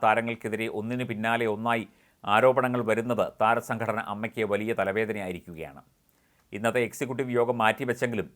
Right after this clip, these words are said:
എന്ന് ചേരും എന്നതിൽ വ്യക്തത വന്നിട്ടില്ല. ജനറൽ സെക്രട്ടറി സ്ഥാനത്ത് നിന്ന് സിദ്ദിഖ് ഒഴിഞ്ഞെങ്കിലും പകരം താൽക്കാലിക ചുമതല നൽകാൻ ധാരണയായ ബാബുരാജിനെതിരെയും ആരോപണം വന്നത് അമ്മയെ കുഴയ്ക്കുന്നു. ജനറൽ സെക്രട്ടറി സ്ഥാനത്തേക്ക്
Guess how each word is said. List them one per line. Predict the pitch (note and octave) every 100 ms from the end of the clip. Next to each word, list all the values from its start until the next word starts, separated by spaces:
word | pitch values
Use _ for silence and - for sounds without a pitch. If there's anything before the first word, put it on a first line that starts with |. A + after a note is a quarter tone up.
| G#2+
എന്ന് | B2+ C3
ചേരും | A#2+ B2+ -
എന്നതിൽ | A#2 A2+ A2
വ്യക്തത | G#2 G#2 G#2+ F#2
വന്നിട്ടില്ല. | E2 D2+ D2 - _ _ _ _ F#2+
ജനറൽ | C3 D#3 D3+
സെക്രട്ടറി | D#3+ D3+ D3+
സ്ഥാനത്ത് | - C#3+ C#3 C#3+
നിന്ന് | C3+ C3 -
സിദ്ദിഖ് | A#2+ C#3 -
ഒഴിഞ്ഞെങ്കിലും | B2 B2 B2 G#2 E2 A2+
പകരം | A#2 C#3+ C#3
താൽക്കാലിക | A#2+ B2 C#3 C#3+ C#3
ചുമതല | B2+ B2+ B2 A#2+
നൽകാൻ | A2+ A2 E2 - _ _ -
ധാരണയായ | A#2+ C3+ C#3 B2+ B2 G#2+
ബാബുരാജിനെതിരെയും | A2+ B2 C#3 C#3+ C#3+ C3+ A#2+ B2+ A2+ A2+
ആരോപണം | A#2+ C3+ C3 B2
വന്നത് | A#2 A2+ A2 G2
അമ്മയെ | G#2+ F#2+ -
കുഴയ്ക്കുന്നു. | E2 - C#2 - _ _ _ _ _
ജനറൽ | G#2+ A#2 A#2
സെക്രട്ടറി | A#2 A2+ A2+
സ്ഥാനത്തേക്ക് | B2+ A#2 A#2+ A2+ A#2